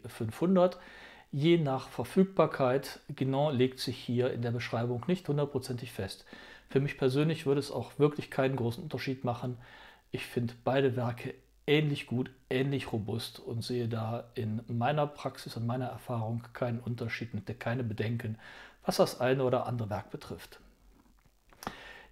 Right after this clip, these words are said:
Die Anstoßbreite für die Bänder sind zwanzig Millimeter. Von Horn zu Horn, ähm, bemisst die Uhr achtundvierzig, jetzt muss ich kurz nachgucken, achtundvierzig Komma vier Millimeter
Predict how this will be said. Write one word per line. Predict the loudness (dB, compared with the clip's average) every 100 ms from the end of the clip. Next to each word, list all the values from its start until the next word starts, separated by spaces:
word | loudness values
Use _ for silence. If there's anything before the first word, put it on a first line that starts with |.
| _
Die | 2 4 4 2 0 2
Anstoßbreite | 4 6 4 4 6 6 6 0
für | -2
die |
Bänder | 2 6 6 6 4
sind | 2 -4 -6 -4
zwanzig | -2 -2 -6
Millimeter. | -6 -4 2 2 2 2 0 -4 -18 -20 -18 -20 -20 _ _ _
Von | 2 2 0 0
Horn | 4 4
zu | 4 0 4
Horn, | 6 8 6 2 -12 _ _ _ _ -8
ähm, | -6 -4 -4 -2 4
bemisst | 6 4 0 -6 -2
die | -2
Uhr | 4 6 6 4 -2 -8 -2
achtundvierzig, | 0 0 -4 -2 -4 -4 -8 6 8 10 8 6 -4
jetzt | -6 0
muss | 2
ich | 2 0
kurz | 0 0 0
nachgucken, | 6 6 4 4 4 6 2 6
achtundvierzig | 6 6 0 0 -4 -4 -8
Komma | -4 -4 -4
vier | 2 4
Millimeter | 8 8 8 8 6 4 4